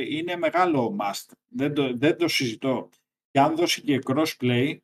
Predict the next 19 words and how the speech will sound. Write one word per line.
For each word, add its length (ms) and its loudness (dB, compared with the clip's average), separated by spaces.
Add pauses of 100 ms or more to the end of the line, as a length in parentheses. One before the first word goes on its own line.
(240)
που 140 -4
δεν 220 4
ξέρω 280 2
αν 120 2
θα 140 -4
το 100 -6
καταφέρει 440 -4
αυτό, 360 -2 (100)
αλλά 360 0 (300)
στη 280 -2
Microsoft 420 -2
έχω 240 -2
τυφλή 300 -2
εμπιστοσύνη 560 -4
στο 160 -8
θέμα 260 -4
υπηρεσιών. 720 -4
Ωραία. 400 -2 (560)
Ε, 760 2